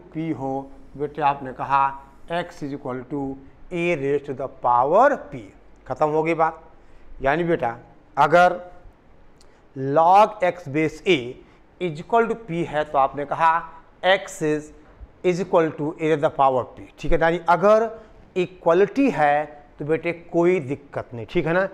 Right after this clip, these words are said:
अब हम बात करें इनइक्वलिटी की। देखो, नोट टू, लिखो बेटा इतना आप। देखिए, वो आपसे कहा जाए,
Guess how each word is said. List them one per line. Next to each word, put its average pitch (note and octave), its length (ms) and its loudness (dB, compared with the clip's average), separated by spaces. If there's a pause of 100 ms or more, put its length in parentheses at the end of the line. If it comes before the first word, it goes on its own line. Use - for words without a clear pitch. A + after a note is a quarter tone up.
(280)
अब F#3+ 120 4
हम E3 200 -4
बात C#3+ 280 2
करें C#3+ 320 -2 (320)
इनइक्वलिटी E3+ 640 -2
की। - 260 -20 (200)
देखो, - 320 -6 (680)
नोट D3+ 460 0
टू, C3 120 -8 (760)
लिखो C3+ 240 -2
बेटा D3 180 -2
इतना C#3 240 -4
आप। C#3+ 220 -8 (1300)
देखिए, C#3+ 320 -2 (460)
वो D3 80 2
आपसे D3 220 0
कहा F#3 220 2
जाए, A2 240 -4